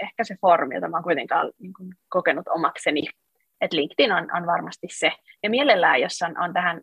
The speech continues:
tähän aiheeseen liittyen jotain, jotain ajatuksia, niin, niin mielellään kuulen ja, ja keskustelen. Et mulle voi hyvin laittaa viestiä. Ää, ja kirjan löytää tietysti joko, joko Almalta suoraan tai ihan suomalaisesta kirjakauppasta tai,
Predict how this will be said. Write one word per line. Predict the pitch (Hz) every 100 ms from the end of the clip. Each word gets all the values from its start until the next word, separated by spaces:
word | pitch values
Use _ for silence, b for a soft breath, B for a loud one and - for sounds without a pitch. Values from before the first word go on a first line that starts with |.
| 180
tähän | 180 175
aiheeseen | 180 175 165 175 170
liittyen | 175 - - - -
jotain, | - 151 - -
jotain | 190 -
ajatuksia, | 156 151 - - - 175 -
niin, | 190 190 190
niin | 185 -
mielellään | 190 180 175 175 175
kuulen | 175 165 180 -
ja, | - -
ja | -
keskustelen. | 160 - - - 180 202
Et | - -
mulle | 190
voi | 190
hyvin | 196 180
laittaa | 180 190 175 170
viestiä. | 160 - - 202 - _ _ _ b b b -
Ää, | 180 180
ja | 190
kirjan | 254 240 180
löytää | 180 180 - 170 165 - 190
tietysti | 190 185 - 180
joko, | 180 - 165 -
joko | 190 180
Almalta | 190 196 170 -
suoraan | 214 196 190 196 190
tai | 175 165
ihan | 170
suomalaisesta | 165 156 165 175 180 -
kirjakauppasta | 160 135 107 110 - - - -
tai, | 110 147